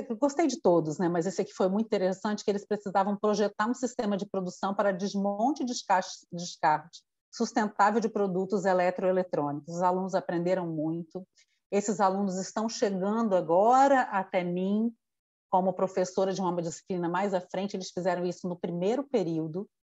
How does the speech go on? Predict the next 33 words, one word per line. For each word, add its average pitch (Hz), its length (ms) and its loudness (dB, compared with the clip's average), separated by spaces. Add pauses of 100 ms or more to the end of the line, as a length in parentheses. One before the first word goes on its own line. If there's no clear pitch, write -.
(600)
tá? 160 320 0 (180)
Primeiro 180 280 -2
período 190 360 0
do 170 120 -6
curso, 214 380 -6
eles 185 140 -4
já 190 120 -2
começam 220 840 -2 (400)
fazendo 208 520 2
um 196 120 -2
projeto 165 800 -2 (520)
com 196 120 6
as 180 180 2
disciplinas 202 560 0
aqui, 185 260 0 (280)
algumas 233 360 2
disciplinas 180 640 -2
envolvidas, 180 760 0
que 180 80 -2
era 151 300 0 (340)
Introdução 185 520 -2
à 190 40 -2
Engenharia 170 380 0
de 160 80 -16
Produção, 220 540 -2
Química 185 360 -2
Geral, 175 720 2 (260)
Metodologia 175 580 0
Científica 175 600 -4
e - 20 -4
Comunicação 165 800 -2
e 156 40 -4
Expressão. 165 720 -4